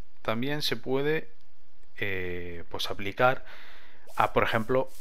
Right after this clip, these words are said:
una granja que estoy haciendo, que pronto traeré al canal, y que es súper, eh, sencillo, ¿vale? Con este sistema lo que hacemos es que la granja sea totalmente A F K,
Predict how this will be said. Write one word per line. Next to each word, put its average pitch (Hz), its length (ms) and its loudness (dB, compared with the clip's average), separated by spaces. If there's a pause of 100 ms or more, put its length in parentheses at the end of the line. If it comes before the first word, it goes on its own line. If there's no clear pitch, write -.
una 107 180 2
granja 107 400 4
que - 80 -2
estoy 101 400 0
haciendo, 127 460 2
que 107 100 0
pronto 95 320 -2
traeré 85 320 0
al 82 140 0
canal, 113 340 0 (560)
y 180 160 2
que 160 240 8
es - 220 4
súper, 135 500 2
eh, 123 240 6
sencillo, 120 640 0 (100)
¿vale? 110 240 2
Con 113 140 -2
este 104 180 -2
sistema 117 400 0
lo 120 140 2
que 104 60 0
hacemos 107 360 0 (100)
es - 140 -2
que - 140 -2
la 98 100 0
granja 107 320 0
sea 110 460 0
totalmente 101 640 -2
A 107 100 4
F 95 240 -2
K, 156 380 2